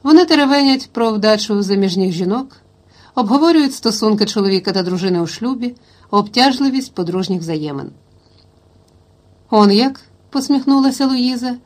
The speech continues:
"І чим же їм не догодили шлюбні взаємини?"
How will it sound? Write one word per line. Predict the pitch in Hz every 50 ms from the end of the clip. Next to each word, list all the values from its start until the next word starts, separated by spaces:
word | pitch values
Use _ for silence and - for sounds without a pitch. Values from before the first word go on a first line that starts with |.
| _ - _ _ _ _ _ _ _
"І | - 247 247
чим | - - 320 349 370 359
же | 320 - 302 311
їм | 294 285 302 302 294 277
не | 269 269
догодили | - 254 233 254 233 262 277 285 285 269
шлюбні | 269 - - 233 247 240 208 247 247
взаємини?" | 220 220 254 226 175 170 156 151 151 147 - -